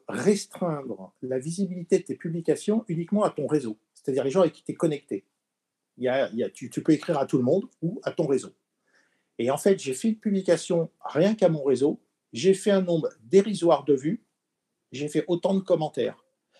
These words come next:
Ça veut dire que l'algorithme, de toute façon, il va choisir presque très peu de gens parmi ceux avec qui t'es connecté, et dès qu'il y a un peu d'interaction, il va surtout aller voir,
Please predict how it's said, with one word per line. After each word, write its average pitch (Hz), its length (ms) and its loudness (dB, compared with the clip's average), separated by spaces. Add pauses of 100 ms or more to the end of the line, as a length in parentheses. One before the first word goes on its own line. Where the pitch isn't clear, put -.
Ça - 160 4
veut 180 80 4
dire 220 180 2
que 156 280 4 (160)
l'algorithme, 156 560 2
de 127 40 0
toute - 200 -10
façon, 180 260 -4
il 226 100 0
va 151 80 0
choisir 156 460 -2 (640)
presque 202 420 -4
très - 240 -6
peu 175 200 0
de 156 40 -6
gens 156 380 -2 (1080)
parmi 160 400 -2
ceux - 200 -2
avec 135 220 0
qui - 140 -20
t'es - 140 -6
connecté, 160 680 -2
et 123 60 -6
dès 180 180 0
qu'il - 100 0
y - 20 4
a 180 60 4
un 160 60 -4
peu 170 120 -2
d'interaction, 156 640 0
il 175 60 0
va 175 100 2
surtout - 340 -6
aller 143 160 4
voir, 151 460 0